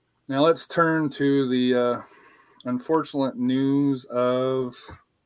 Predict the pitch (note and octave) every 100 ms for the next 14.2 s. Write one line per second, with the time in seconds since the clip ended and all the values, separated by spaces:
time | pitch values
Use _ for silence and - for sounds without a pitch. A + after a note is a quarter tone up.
0 | _ _ _ _ _ _ _ _ _ _
1 | _ B2 A#2+ A#2 A#2+ A#2 - F2 D#2 -
2 | - - A2 G#2+ G#2+ G#2+ - - A2+ A#2+
3 | A#2 G#2+ A2+ A2 B2+ A#2 - A2+ - A2
4 | G#2+ A2+ A2 B2 A2+ A2 G#2+ - G#2 A#2
5 | A2+ G#2 G2+ - A2+ G#2+ _ - - -
6 | _ _ _ - D3+ D3 G3 G3 G3 -
7 | F3+ F#3+ F#3+ - - - C3 B2+ C3 C3
8 | B2+ B2+ B2 _ _ _ _ C3 B2 A#2+
9 | A#2+ A#2+ B2 B2 - D3 D#3 D#3 D#3 -
10 | D#3+ D3+ C#3+ E3 D3+ - D3+ C#3 C3+ C#3
11 | - C3+ C3 B2 B2 B2 A#2+ B2 A#2+ A#2+
12 | A#2 B2+ B2 B2 D3 D3 C#3 B2+ A#2+ -
13 | A#2+ A#2 A#2 A2 A#2 - A2+ A#2+ B2+ B2+
14 | B2